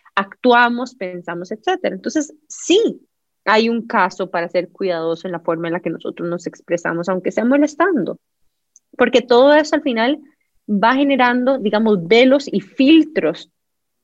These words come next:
con los cuales nosotros empezamos a ver el mundo alrededor nuestro. Entonces, hay, hay, y es que hay mucho de lo que uno se pierde a partir de los prejuicios, porque alguien podría decir, "¿Y qué importa que yo tenga prejuicios? ¿De qué me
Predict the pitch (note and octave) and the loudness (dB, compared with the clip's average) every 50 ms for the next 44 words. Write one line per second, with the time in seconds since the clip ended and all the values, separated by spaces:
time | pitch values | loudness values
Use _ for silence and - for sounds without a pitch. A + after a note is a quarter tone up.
0 | _ _ _ _ - A#3+ A3+ G3+ G3 - - G#3 G#3 G#3 G#3+ G#3+ G3 - F#3 - | _ _ _ _ -2 0 0 0 0 0 2 2 4 4 2 0 -2 -4 -6 -6
1 | - A3+ B3 B3+ A3 A#3+ - F#3+ E3+ F3+ G3+ G3+ - F#3+ F3 E3 E3 F3+ F3+ G3 | -4 -2 -2 -2 -2 -2 -2 -2 -2 -2 -2 -2 0 2 2 2 4 2 2 2
2 | G3 G#3+ B3 C4 B3+ B3 A3+ - - G#3 - - G3 F#3+ F#3 - E3+ D#3+ E3 E3+ | 2 2 2 2 2 0 -2 -4 -6 -6 -4 -4 -4 -2 -2 -2 -2 0 0 -2
3 | E3 E3+ E3+ - D#3 D#3+ - _ - - F#3 F3+ _ _ _ _ _ _ _ _ | -2 -4 -4 -6 -8 -10 -12 _ -20 -18 -18 -20 _ _ _ _ _ _ _ _
4 | _ _ _ _ _ _ _ _ _ _ _ _ _ _ _ _ _ - A#3 A#3+ | _ _ _ _ _ _ _ _ _ _ _ _ _ _ _ _ _ -4 -2 -2
5 | B3 A#3+ D4 D#4 D#4+ - - _ _ _ _ _ _ _ _ _ _ _ _ _ | 0 0 0 -2 -2 -4 -8 _ _ _ _ _ _ _ _ _ _ _ _ _
6 | _ _ _ _ _ _ _ _ _ _ - A3+ B3 A#3+ A#3+ - _ _ - - | _ _ _ _ _ _ _ _ _ _ 0 0 0 0 -2 -8 _ _ -4 -2
7 | - - - B3 B3+ B3+ B3+ - F4+ F4+ F4 F4+ F#4+ F#4 - - E4 D#4 C4+ C#4 | 0 0 4 4 4 4 4 4 2 2 4 2 0 0 0 2 2 2 2 2
8 | C#4 C4+ D4 D#4 - D4 D4+ - C#4 D4+ G4 G4 D#4 G#3 - - - _ _ _ | 2 0 0 0 -2 -4 -4 -2 0 0 0 0 -2 -4 -6 -8 -10 _ _ _
9 | _ _ _ _ _ _ _ - G#3+ - G3 F#3 F#3 - G3 E3+ F3+ F3 F3 E3+ | _ _ _ _ _ _ _ -6 -2 0 0 0 0 -2 -2 0 0 2 2 0
10 | F3 - - - E3+ E3+ - E3+ E3 E3+ - E3+ - - - - F#3+ F3+ A3 A#3 | 0 -2 -4 -4 -4 -2 0 0 0 0 -2 -6 -8 -6 -6 -4 0 2 2 4
11 | B3+ C#4+ C4+ D4+ D4 C#4+ C4+ C#4 C#4 D#4 A#3+ G#3+ - A3 A3+ G#3+ - C4+ C#4+ C#4 | 4 4 4 4 6 6 4 4 4 2 2 2 0 0 0 2 2 2 2 2
12 | C#4+ C#4 C4+ G#3 G#3+ G#3 - A#3+ C4+ C4 C4+ - - G#3+ - C4 D4+ D#4 - F#3 | 0 0 0 0 -2 -2 -2 -2 -2 -4 -2 -4 -4 -2 0 0 0 0 0 0
13 | E3+ E3 D#3+ D#3 - - G3 G3+ A3 C4+ C#4 B3+ G3+ F3+ F3 | -2 -2 -2 -4 -2 0 0 2 2 2 2 2 0 -2 -4